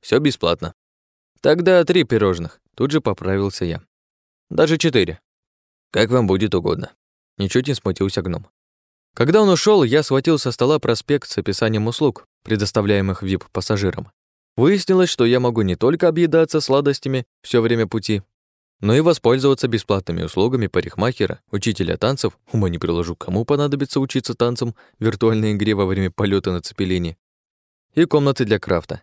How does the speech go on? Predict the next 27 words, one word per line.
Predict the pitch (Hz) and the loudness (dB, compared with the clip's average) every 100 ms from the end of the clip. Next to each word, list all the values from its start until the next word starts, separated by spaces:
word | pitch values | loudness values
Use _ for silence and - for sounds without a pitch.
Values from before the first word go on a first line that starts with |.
| _ - | _ -6
А | 82 | -2
ещё | 87 143 | 0 2
в | 113 | 2
этой | 95 85 | 2 0
части | 101 123 - | 2 0 0
Цепелина | 95 - 90 120 120 - _ | -4 -4 -2 -2 -2 -6 _
обнаружилась | 95 95 90 123 123 123 110 | -2 0 2 2 2 0 2
лавка | 92 113 - | 0 0 -2
с | 113 | -4
материалами | 101 90 90 98 123 104 | -4 0 0 0 0 -2
и | 90 | -2
рецептами, | 87 104 80 135 87 - | -2 -2 -2 -4 -6 -8
а | - 87 | -6 0
также | 92 117 117 | 0 0 0
оборудование | 101 95 123 147 113 90 | 0 0 0 0 0 0
для | 87 | -2
прокачки | 85 87 - 123 - | 0 0 0 -4 -4
некоторых | 98 110 - 104 - | -4 -4 -4 -6 -4
профессий. | 107 113 92 - - _ _ _ _ _ _ _ | -4 -2 -4 -6 -12 _ _ _ _ _ _ _
Разумеется, | 104 107 113 156 185 175 | -2 2 2 2 2 2
речь | 131 139 - | 2 0 0
шла | 107 120 | 0 2
о | 120 | 0
не | 104 | -2
слишком | - 101 - 87 | -2 -4 -4 -2
вонючих, | 87 113 147 123 90 | -2 -2 -4 -6 -6
громких | 90 107 135 127 - | -2 -2 0 -4 -4